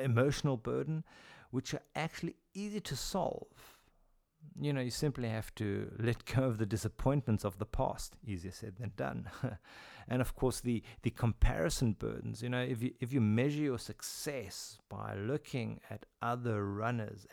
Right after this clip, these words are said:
and their Instagram and their Facebook and, and, and, you'll be weighted down, uh, with the discouragement. This happens so often. And to those of you that lack this momentum, consider this. I mean, you, you can just ignore,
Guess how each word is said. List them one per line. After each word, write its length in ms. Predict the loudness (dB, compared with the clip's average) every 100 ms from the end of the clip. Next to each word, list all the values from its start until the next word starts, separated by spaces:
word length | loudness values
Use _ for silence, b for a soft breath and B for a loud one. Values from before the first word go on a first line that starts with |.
| -6
and 180 | -4
their 160 | -4 -4
Instagram 560 | -2 -2 -4 -12 -10 -10 -10
and 100 | -10
their 140 | -12 -6
Facebook 400 | -2 -2 -4 -8
and, 340 | -2 0 0 -2
and, 320 | -6 -6 -8 -10
and, 340 | -8 -6 -2 2
you'll 140 | 2
be 160 | 2 -2
weighted 480 | -2 -2 0 -2
down, 340 | -2 -2 -2 -2 B B B B B B B _
uh, 200 | -10 -6
with 220 | 0 0 0
the 60 |
discouragement. 840 | -4 -2 0 0 0 -4 -6 -8 -8
This 160 | -6
happens 300 | -6 -4 -4
so 200 | -2 -2
often. 360 | 0 -2 -4 -10 -16 _ _ B B B B B B B _
And 260 | 0 0 2
to 80 | 4
those 260 | 6 4
of 120 | 2 2
you 120 | 2
that 220 | 0 -2
lack 360 | -2 0 -2 -4
this 220 | -4 0
momentum, 580 | 2 2 2 -2 -4 -2
consider 560 | 2 2 2 0 0
this. 300 | 0 -2 0
I 60 | 2
mean, 200 | 2 2
you, 120 | 0
you 200 | 2 0
can 320 | 4 4 4
just 260 | 4 0 0
ignore, 460 | 0 2 4 2